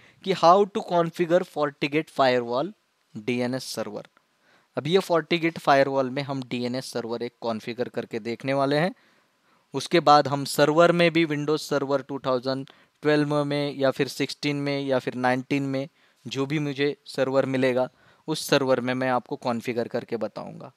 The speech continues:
ये सब कुछ रियल सिनेरियो है, आपको यहीं पे कहीं पे हिडन या फिर किसी जगह पे मैं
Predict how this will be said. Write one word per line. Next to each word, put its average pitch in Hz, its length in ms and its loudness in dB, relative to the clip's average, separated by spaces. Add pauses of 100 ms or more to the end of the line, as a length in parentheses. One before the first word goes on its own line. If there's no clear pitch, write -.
(760)
ये 175 160 4
सब 180 240 4
कुछ 190 240 -2
रियल 165 380 6
सिनेरियो 143 640 0
है, 139 260 -2 (1800)
आपको 135 340 2
यहीं 143 320 -2
पे 147 240 0 (100)
कहीं 143 220 -2
पे 143 340 0
हिडन 139 400 4
या 139 160 4
फिर 135 200 -4 (640)
किसी 143 220 -4
जगह 135 260 0
पे 135 140 -4
मैं 131 220 -2